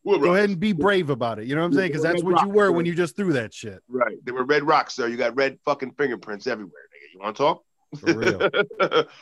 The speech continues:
Speaker 1: Oh, no. But I was, it was just because of, it was just the irony of how his face looked and how smug he was look coming out like.
Speaker 2: Yep.
Speaker 1: 'Cause I forgot what led before that,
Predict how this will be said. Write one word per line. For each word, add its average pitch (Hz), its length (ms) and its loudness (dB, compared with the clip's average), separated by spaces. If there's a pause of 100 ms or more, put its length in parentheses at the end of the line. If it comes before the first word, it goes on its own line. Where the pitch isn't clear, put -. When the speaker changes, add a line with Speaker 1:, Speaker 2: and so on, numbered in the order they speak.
(200)
Speaker 1:
Oh, 113 140 -4
no. 110 140 -2 (220)
But 139 120 2
I 175 100 4
was, 180 140 4
it 180 200 2
was 214 140 4
just 202 220 0
because 180 340 2
of, 143 160 -2 (160)
it 190 140 2
was 202 200 0
just 170 140 -6
the 175 160 -2
irony 165 380 2
of 131 160 -2
how 147 340 -2
his 139 200 -2
face 147 300 -2
looked 131 120 -4
and 123 100 -6
how 135 140 0
smug 143 340 -2
he 131 80 -6
was 123 140 -8
look 123 100 -2
coming 131 240 -4
out 120 140 0
like. 110 200 -2 (200)
Speaker 2:
Yep. 120 200 -6
Speaker 1:
'Cause 147 240 2
I 156 80 -4
forgot 208 360 0
what 175 180 -4
led 175 300 2
before 170 320 -2
that, 143 260 0